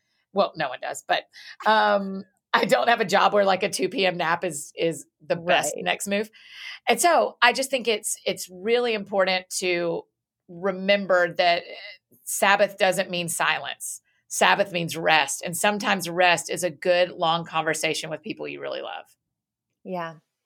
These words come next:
Speaker 2: And th-, the last thing I wanna talk to you about, and you, you brought this up, is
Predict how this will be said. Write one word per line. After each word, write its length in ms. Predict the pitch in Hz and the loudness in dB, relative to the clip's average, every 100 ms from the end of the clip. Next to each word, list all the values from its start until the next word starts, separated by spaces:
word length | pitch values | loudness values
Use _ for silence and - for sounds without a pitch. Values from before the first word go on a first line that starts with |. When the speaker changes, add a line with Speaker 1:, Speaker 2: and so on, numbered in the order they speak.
| _ _ - _ - | _ _ -20 _ 0
Speaker 2:
And 400 | 233 226 214 208 _ _ _ _ _ _ _ | 2 2 -2 -6 _ _ _ _ _ _ _
th-, 200 | - 196 - _ - | -16 -14 -16 _ -4
the 120 | 226 | 0
last 420 | 220 208 214 240 | 4 4 4 2
thing 140 | 269 240 | -4 -2
I 20 | |
wanna 160 | 214 196 | 0 0
talk 300 | 196 214 - | 0 -4 -4
to 120 | - | -4
you 40 | |
about, 260 | 185 180 175 | 0 0 0
and 120 | 185 | -2
you, 280 | 185 240 226 - | -2 -2 -4 -8
you 180 | 202 208 | -6 -2
brought 340 | 196 190 - | 2 4 2
this 220 | 220 220 | -2 -2
up, 300 | - 220 185 - - | -2 0 0 -4 -6
is 520 | - 190 185 180 175 | 0 2 2 0 -4